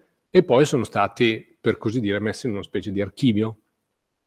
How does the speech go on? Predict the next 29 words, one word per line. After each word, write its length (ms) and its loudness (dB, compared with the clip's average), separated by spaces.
Ok? 160 -4
Esistono, 1160 -6
eh, 420 -10
dei 400 -8
grossi 480 -2
archivi 680 -2
dove 220 -2
vengono 320 -4
mantenuti 560 -4
gli 60 -8
embrioni 440 -2
degli 100 -8
animali 340 -4
geneticamente 600 -2
modificati 720 2
che, 320 8
quando 260 -8
sono 240 -2
necessari, 540 -2
vengono 500 -4
ripresi. 580 -2
Ok? 440 0
Per 180 0
questo 340 8
motivo, 420 8
nel 120 -6
momento 340 -2
in 80 0
cui 460 4